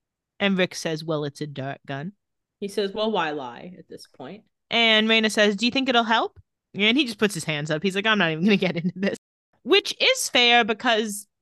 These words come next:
Speaker 1: they don't really need Raina to find Stefan at this point. They can do it with Valerie. But we can assume that Raina is going to find fake Stefan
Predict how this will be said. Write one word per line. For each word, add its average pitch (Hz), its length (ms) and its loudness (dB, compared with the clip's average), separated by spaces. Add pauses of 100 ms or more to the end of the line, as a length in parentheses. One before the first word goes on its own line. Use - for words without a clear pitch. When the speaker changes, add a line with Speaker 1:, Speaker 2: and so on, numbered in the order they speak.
(100)
Speaker 1:
they 240 100 4
don't 427 140 0
really 403 180 2
need 285 180 2
Raina 202 340 2
to 185 120 -2
find 147 540 -4
Stefan 214 320 -2
at 220 120 -4
this 226 160 -2
point. 233 260 -4
They 180 80 -2
can 156 240 -8
do 143 200 -4
it 143 200 -4
with 135 300 -6
Valerie. 143 500 -4 (220)
But 202 360 2 (460)
we 196 180 0
can 196 120 -2
assume 170 300 -4
that 147 160 -4
Raina 156 300 0
is 147 160 -4
going 147 360 0
to 147 100 -10
find 135 580 -4
fake 208 240 0
Stefan 135 580 -8